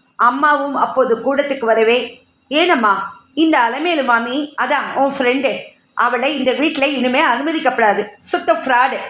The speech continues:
என்றாள். "என்னடி உளர்ற?" "ம், நீ உளரல. கிளிப்பிள்ளைக்கு சொல்லிக் கொடுக்குற மாதிரி உபதேசம் நடந்துட்டு இருக்கு இந்த வீட்டுல. நான் தான் கதை புராணத்துக்கு போயிடுறேனே, சந்தர்ப்பம் நன்னா அமையிறது." "நீ என்னம்மா இப்போ உளர்ற?" என்று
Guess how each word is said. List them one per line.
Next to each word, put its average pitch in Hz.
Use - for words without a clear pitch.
என்றாள். 208
"என்னடி 294
உளர்ற?" 247
"ம், 294
நீ 269
உளரல. 254
கிளிப்பிள்ளைக்கு 311
சொல்லிக் 254
கொடுக்குற 247
மாதிரி 226
உபதேசம் 294
நடந்துட்டு 233
இருக்கு 220
இந்த 262
வீட்டுல. 233
நான் 302
தான் 294
கதை 277
புராணத்துக்கு 254
போயிடுறேனே, 262
சந்தர்ப்பம் 311
நன்னா 240
அமையிறது." 220
"நீ 339
என்னம்மா 330
இப்போ 254
உளர்ற?" 262
என்று 302